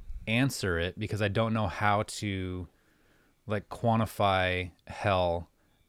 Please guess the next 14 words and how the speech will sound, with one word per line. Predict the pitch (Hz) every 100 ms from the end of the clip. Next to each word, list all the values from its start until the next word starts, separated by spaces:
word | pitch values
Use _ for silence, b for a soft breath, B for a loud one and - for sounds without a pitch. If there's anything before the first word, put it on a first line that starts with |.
| -
and | 95 90 87 82 104
judgment | - 98 87 92 90 95
and | 95 92
what's | 92 98 - 92
what. | 92 92 95
Like, | 92 -
you | 110
know, | 104
we | 107
always | 98
joke | - 107 -
around | 98 95 90
about, | 82 85 87 - _ _ _ _ _
um, | 110 95 90 87